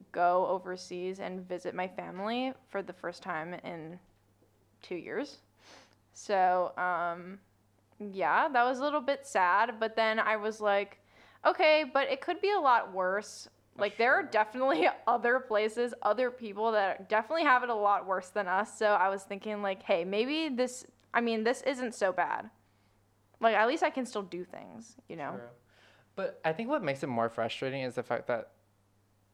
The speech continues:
Speaker 2: it's literally, like, what, thirty new cases every day? But in the States, it's, like,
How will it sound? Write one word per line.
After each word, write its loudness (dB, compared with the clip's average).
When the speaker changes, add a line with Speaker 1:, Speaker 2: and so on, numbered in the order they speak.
Speaker 2:
it's -10
literally, -6
like, -8
what, -10
thirty -6
new -10
cases -14
every -8
day? -6
But -8
in -4
the -2
States, -8
it's, -12
like, -8